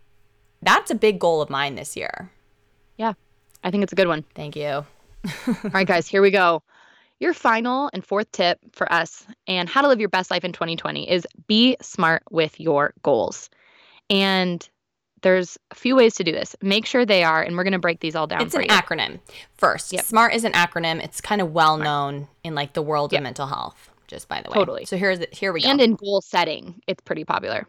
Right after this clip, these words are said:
Speaker 2: But specific, measurable, achievable, realistic,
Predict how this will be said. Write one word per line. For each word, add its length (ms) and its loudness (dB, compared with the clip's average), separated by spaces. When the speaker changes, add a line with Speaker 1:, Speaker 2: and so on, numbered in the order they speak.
Speaker 2:
But 160 2
specific, 680 -2
measurable, 840 0
achievable, 720 -2
realistic, 880 2